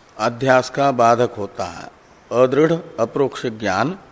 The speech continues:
अनादिकाल से, असंख्य जन्मों से पुष्ट हुआ जो, सुदृढ़ हुआ जो अनात्मा में आत्मबुद्धि रूपी अध्यास है, इसका बाधक नहीं हो पाता।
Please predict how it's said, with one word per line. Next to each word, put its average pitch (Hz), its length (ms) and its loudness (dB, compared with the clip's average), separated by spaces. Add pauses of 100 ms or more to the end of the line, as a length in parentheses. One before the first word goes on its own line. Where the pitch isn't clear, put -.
(680)
अनादिकाल 127 800 2
से, 143 200 0
असंख्य 139 580 -4
जन्मों 120 520 -2
से 110 460 -4 (2000)
पुष्ट 147 300 0
हुआ 123 420 4
जो, 117 380 0
सुदृढ़ 131 480 -2
हुआ 113 380 0
जो 110 380 -2 (840)
अनात्मा 127 580 0
में 131 220 -2 (1500)
आत्मबुद्धि 120 720 -2
रूपी 120 320 -2
अध्यास 110 640 0
है, 113 240 -4 (920)
इसका 127 300 0
बाधक 117 400 0
नहीं 135 180 0
हो 101 120 -6
पाता। - 440 -14